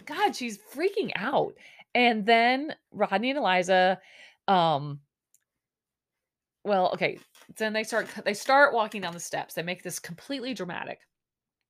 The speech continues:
And then the guys ask about other girls again, and she <laughs> gets so defensive, will not answer them. Any questions that they're asking, they will not answer. "How are the other girls doing?"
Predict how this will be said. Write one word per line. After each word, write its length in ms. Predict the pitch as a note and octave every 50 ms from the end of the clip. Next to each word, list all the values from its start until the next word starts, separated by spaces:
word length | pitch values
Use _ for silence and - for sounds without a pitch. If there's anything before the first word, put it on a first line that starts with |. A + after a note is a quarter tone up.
| _ _ _ -
And 140 | F#3+ A3 A3
then 220 | G#3+ A3 A3 G#3+
the 60 | G#3+
guys 280 | G3 F#3+ F#3 G#3 A3+ A#3+
ask 200 | G3+ G#3 - -
about 200 | G3 F3+ F3+ -
other 160 | - F3 F#3
girls 280 | E3+ E3 E3+ D#3+ E3+ E3
again, 260 | D#3+ - D3 D3 D3
and 120 | D3 D3 -
she 180 | - - -
<laughs> 40 | -
gets 200 | - - - -
so 300 | - - - F#4 - - - -
defensive, 680 | D5+ - - - - - - B3+ B3+ - F#4 F4+ E4 - - - - - -
will 140 | - C#4+ D#4
not 280 | C4 A#3+ A#3 F3+ - -
answer 340 | A#3+ B3+ A3+ A3+ - A#3+
them. 300 | E3+ F3 D#3+ E3 F3 - _ _ -
Any 260 | A#3 D4+ F4 G4+ G4
questions 420 | - - D4+ B3 D4+ - C4+ A3+
that 120 | G#3 G#3 -
they're 120 | F#3 D#3+
asking, 360 | C#3 D#3 F3+ F3+ - - F3+
they 100 | E3 F3
will 180 | F3+ F#3 F3 F3
not 280 | E3 F3 F#3 F#3+ - -
answer. 440 | - E3+ F#3 F3+ - - - - - -
"How 100 | G#3 G#3
are 100 | A3+ A#3
the 100 | A#3+ A3
other 140 | G#3+ G#3 G3
girls 300 | F3+ F#3+ F#3 F3+ G3+ -
doing?" 340 | - E3 D#3 B2+ C3+ C#3